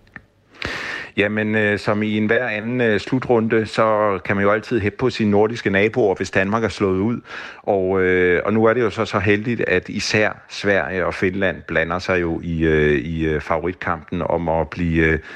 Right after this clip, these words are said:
den, øh, den store vinder i morgen aften. Og jeg tror, det skal gå fuldstændig galt, hvis ikke, øh, Eurovision-trofæet kommer hjem til Norden. Altså, jeg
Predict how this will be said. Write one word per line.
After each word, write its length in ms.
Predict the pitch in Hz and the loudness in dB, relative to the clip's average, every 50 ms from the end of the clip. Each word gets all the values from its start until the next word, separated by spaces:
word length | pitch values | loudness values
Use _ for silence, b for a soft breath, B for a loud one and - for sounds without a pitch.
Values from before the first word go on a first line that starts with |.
| B B B B B - | B B B B B -2
den, 200 | 90 87 82 85 | -2 0 2 2
øh, 140 | 82 80 78 - | 2 0 2 2
den 140 | 90 82 78 | 0 -2 -2
store 340 | - - 92 85 92 92 90 | -2 -2 0 2 2 2 0
vinder 220 | 87 82 82 85 | 0 -2 0 0
i 100 | 85 85 | 0 0
morgen 220 | 85 82 80 73 67 | 0 0 0 0 0
aften. 300 | 71 76 78 - - 80 | 0 -2 -2 -2 -2 0
Og 80 | 78 | 0
jeg 100 | 85 85 | 0 0
tror, 180 | - - 98 90 | 0 0 -2 0
det 80 | - | -2
skal 120 | - - - | -2 -6 -4
gå 140 | - 95 82 | -2 -2 -2
fuldstændig 840 | - - - - 107 113 127 135 127 - - - 90 71 - 87 - | -4 -6 -4 0 2 2 2 0 -2 -4 -2 -2 -2 -2 -2 -4 0
galt, 380 | - 85 85 71 - - - B B B B B B - | 0 2 2 0 -2 -8 -12 B B B B B B -2
hvis 240 | 98 92 85 - 95 | 0 0 2 2 2
ikke, 260 | 87 87 - - 98 | 0 2 2 2 2
øh, 460 | 90 85 82 80 80 78 78 76 71 71 - | 4 4 4 4 4 4 4 2 0 -2 0
Eurovision-trofæet 1040 | 98 95 85 80 76 87 92 - - 101 92 - - 82 - - 90 80 71 78 80 - | 2 2 4 4 4 2 0 0 0 -2 -4 -4 -6 -6 -4 -2 0 0 0 -2 -6 -4
kommer 360 | - - 80 80 78 78 78 | -4 -2 -2 0 0 0 2
hjem 200 | 78 85 82 - | 2 2 0 0
til 160 | - - 92 | -2 -2 0
Norden. 380 | 85 85 82 71 73 78 78 76 B B B B B B B B B | 2 2 2 2 2 0 -2 -4 B B B B B B B B B
Altså, 340 | - - 85 - - 95 85 - - - _ _ _ _ _ _ _ _ _ _ - - - | -4 -4 -2 -2 -2 -2 -4 -4 -8 -14 _ _ _ _ _ _ _ _ _ _ -20 -6 -2
jeg 180 | 98 98 90 | -2 -2 -2